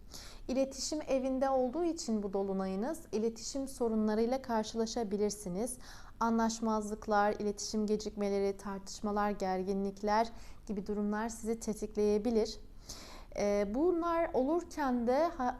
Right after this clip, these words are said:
aşk hayatınızda da güzel gelişmeler oluyor. Ve bu alanda da güzellikler, e,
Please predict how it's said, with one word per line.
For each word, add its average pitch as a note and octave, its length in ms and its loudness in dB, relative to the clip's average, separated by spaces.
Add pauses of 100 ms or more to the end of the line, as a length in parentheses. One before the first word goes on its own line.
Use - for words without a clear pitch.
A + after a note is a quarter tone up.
aşk C#4+ 320 2
hayatınızda A#3 760 4
da E4+ 60 2
güzel F4+ 420 4
gelişmeler D4 800 6
oluyor. G#3 500 6 (560)
Ve B3+ 480 2
bu D4 120 6
alanda G3 560 4
da C#4 260 4
güzellikler, G#3+ 840 4 (200)
e, F#3 400 2